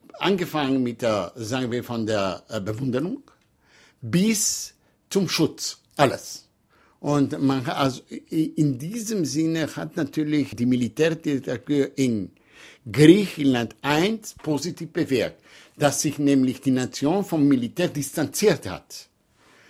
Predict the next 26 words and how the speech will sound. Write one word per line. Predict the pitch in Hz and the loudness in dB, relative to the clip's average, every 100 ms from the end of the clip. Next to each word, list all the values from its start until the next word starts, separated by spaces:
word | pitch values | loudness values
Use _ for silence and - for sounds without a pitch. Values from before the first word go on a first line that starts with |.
| - - | -20 -4
Und | 143 139 | 0 2
dass | 151 127 - - - - - - - | 4 2 0 -6 -8 -10 -18 -20 -20
für | _ 151 143 | _ 4 6
Grie-, | 143 175 135 | 8 8 6
für | |
die | 135 127 | 4 4
Griechen | 180 190 190 | 4 2 2
nun | 175 | 4
mal | 160 | 4
das | 147 147 | 2 0
Militär | 151 143 147 190 - | 2 2 4 0 2
einfach | 170 214 202 - - 117 151 - - | 2 4 0 -4 -6 -4 -4 -10 -8
ein, | 139 147 143 | -4 0 -2
sagen | - 117 139 165 143 | -4 -4 -4 -2 -2
wir, | 151 151 | -2 -4
ein | 127 143 165 190 _ - | 0 2 2 0 _ -8
Teil | 139 147 190 196 135 117 113 - | 2 4 4 4 4 2 -2 -4
des | 123 113 | -8 -6
ganzen | 147 143 151 - | -4 -4 -2 -4
Staatsapparates | - 156 190 135 - 104 107 98 101 131 | -2 -2 -2 -4 -8 -4 -4 -4 -8 -8
ist, | 120 120 113 - | -8 -8 -8 -6
es | 101 - - | -8 -8 2
ist | 151 156 - | 2 2 -6
aber | 117 127 | 0 4
nichts | 123 127 - | 2 0 -2
mehr. | 165 139 80 | 0 0 -4